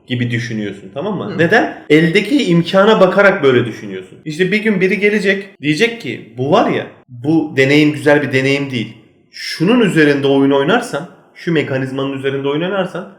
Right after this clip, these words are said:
Speaker 1: bu daha iyi bir deneyim." diyecek. Hakikaten test edeceğiz ve diyeceğiz ki biz de, "Gerçekten bu hepsinden iyiymiş abi." diyeceğiz.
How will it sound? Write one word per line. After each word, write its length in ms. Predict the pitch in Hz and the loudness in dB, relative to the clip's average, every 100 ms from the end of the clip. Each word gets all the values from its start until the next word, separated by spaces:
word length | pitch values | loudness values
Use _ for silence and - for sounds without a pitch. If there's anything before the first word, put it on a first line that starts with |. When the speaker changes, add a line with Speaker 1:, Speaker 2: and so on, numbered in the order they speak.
| _ | _
Speaker 1:
bu 220 | 123 160 | -2 2
daha 240 | 131 156 208 | 4 4 4
iyi 140 | 233 | 2
bir 80 | 185 | 2
deneyim." 340 | 180 175 165 | 2 4 2
diyecek. 340 | 160 170 294 - - | -2 -4 -6 -8 -4
Hakikaten 600 | 175 196 196 156 131 123 | 0 0 0 -2 -2 -2
test 280 | 175 208 - | -2 0 -2
edeceğiz 360 | 180 180 202 | -2 -2 -4
ve 100 | 156 147 | -4 -6
diyeceğiz 300 | 147 196 196 | -6 -6 -6
ki 120 | 135 | -8
biz 140 | 120 | -6
de, 60 | 147 | -6
"Gerçekten 680 | 143 127 127 - - 131 135 - _ _ _ | -2 -2 -2 -6 -14 -14 -14 -16 _ _ _
bu 140 | 117 110 | -10 0
hepsinden 500 | 147 147 113 117 127 | 0 0 -6 -6 -4
iyiymiş 280 | 120 113 | -6 -8
abi." 240 | 98 98 90 | -12 -14 -16
diyeceğiz. 320 | 92 101 - | -20 -20 -20